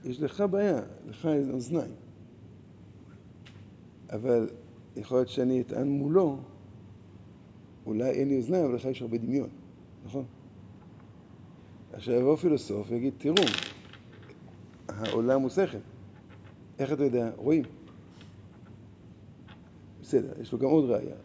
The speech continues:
עובדה ש-, אה, שכל מזהה עקרונות שהם כל פעם חוזרים על עצמם. מתמשכים, נצחיים. עדיין זו אמונה. זה הסבר נהדר, אבל מי אמר שהוא הסבר נכון?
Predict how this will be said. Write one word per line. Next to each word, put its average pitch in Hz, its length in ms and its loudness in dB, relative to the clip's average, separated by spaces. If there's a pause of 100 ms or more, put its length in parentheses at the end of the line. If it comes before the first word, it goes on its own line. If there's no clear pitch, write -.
(300)
עובדה 123 400 2
ש-, - 140 -6 (760)
אה, 135 60 -10 (260)
שכל 135 440 -2 (240)
מזהה 120 400 0
עקרונות 131 560 -2
שהם 117 360 -4
כל 123 220 0
פעם 123 140 -4
חוזרים 123 300 -4
על 117 60 -2
עצמם. 127 240 -2 (2250)
מתמשכים, 117 640 -2
נצחיים. 113 420 0 (1400)
עדיין 120 240 -4
זו 120 180 0
אמונה. 135 260 0 (1700)
זה 107 100 -6
הסבר 107 300 -2
נהדר, 127 380 2 (800)
אבל 104 140 -6
מי 117 140 0
אמר 120 160 2
שהוא 110 160 -4
הסבר 107 260 -2
נכון? 123 200 -4